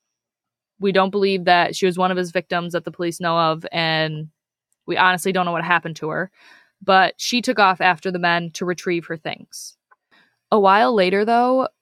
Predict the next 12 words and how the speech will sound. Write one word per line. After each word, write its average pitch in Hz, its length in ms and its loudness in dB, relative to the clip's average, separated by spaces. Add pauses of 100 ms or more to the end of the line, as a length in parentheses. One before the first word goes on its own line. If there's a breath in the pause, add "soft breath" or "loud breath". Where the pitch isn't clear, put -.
(140)
one 208 240 4
of 226 80 0
the 247 60 -2
soldiers 196 440 0
returned 180 600 -2 (100)
and 185 640 0
again 190 640 0 (160)
began 190 420 2
nagging 180 540 2
the 180 300 4
remaining 180 520 -2
woman, 285 360 0